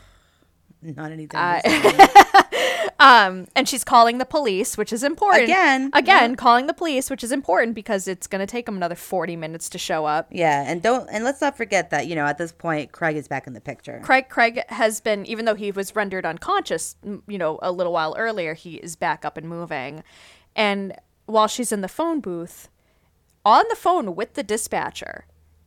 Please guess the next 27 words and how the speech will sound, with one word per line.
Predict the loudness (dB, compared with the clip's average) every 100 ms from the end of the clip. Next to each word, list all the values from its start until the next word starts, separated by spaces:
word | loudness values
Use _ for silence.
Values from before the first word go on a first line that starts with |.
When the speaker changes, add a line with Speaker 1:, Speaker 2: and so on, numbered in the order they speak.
| _ _ -8
Speaker 2:
she | -2
Speaker 1:
Yep. | -2
Speaker 2:
gets | -2
attacked. | -6 -4 -4 -6 -16 -18 _
Speaker 1:
Yep. | -8 -8 0
Speaker 2:
Now, | 2 2
the | -2
dispatcher | -6 -6 -2 -4 -4
can | -6 -6 -6
hear | -6 -4
all | -4 -6
of | -10
this, | -12 -10 -12 -14 _ _
which | -10 -2
I | -2
Speaker 1:
Yes. | -2
Speaker 2:
think | -8 -8
is, | -8 -6
like, | -8 -6
also | -8 -6 -14 -14
super | -12 -12 -12 -14
important. | -14 -14 -14 -14 -14
She | -14
can | -10
hear | -8
the | -8
glass | -10 -4 0 0 -2 -8